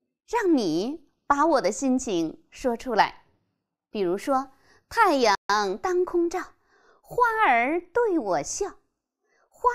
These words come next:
儿这个事物，它本身就是存在的，但是我却把它想象成对着我在笑。为什么呀？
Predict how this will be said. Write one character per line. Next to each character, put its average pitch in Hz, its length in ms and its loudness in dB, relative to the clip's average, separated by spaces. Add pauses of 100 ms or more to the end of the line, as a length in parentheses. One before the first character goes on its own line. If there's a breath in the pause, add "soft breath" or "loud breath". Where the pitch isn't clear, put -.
(140)
儿 277 160 2
这 359 120 -2
个 277 120 2
事 302 240 -4
物， 202 240 -2 (160 loud breath)
它 381 100 -10
本 285 300 0
身 320 160 -2
就 349 100 -2
是 277 140 -6
存 190 340 -8
在 311 300 -10
的， 175 220 -4 (360 soft breath)
但 240 240 0
是 208 300 -6 (140 loud breath)
我 240 160 4
却 220 140 -6
把 269 140 -10
它 269 160 -8
想 175 260 -6
象 233 240 -10
成 180 400 -8 (360)
对 440 180 2
着 320 100 -4
我 285 180 0
在 240 200 -10
笑。 392 300 -6 (680)
为 320 180 0
什 277 160 -10
么 190 140 -8
呀？ 196 240 -16